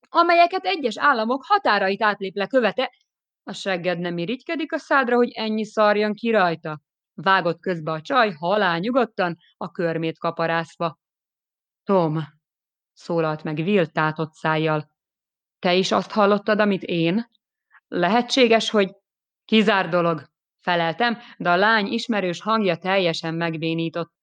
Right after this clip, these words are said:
Nem ringathattam magam képtelen ábrándokba mégis. „Bemegyünk”, jelentettem ki,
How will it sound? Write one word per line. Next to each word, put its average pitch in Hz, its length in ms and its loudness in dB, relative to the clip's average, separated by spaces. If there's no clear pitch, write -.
Nem 226 260 4
ringathattam 196 720 2
magam 180 300 -2
képtelen 190 520 -2
ábrándokba 185 640 0
mégis. 190 540 -2
„Bemegyünk”, 156 720 -4
jelentettem 170 640 -2
ki, 285 280 -2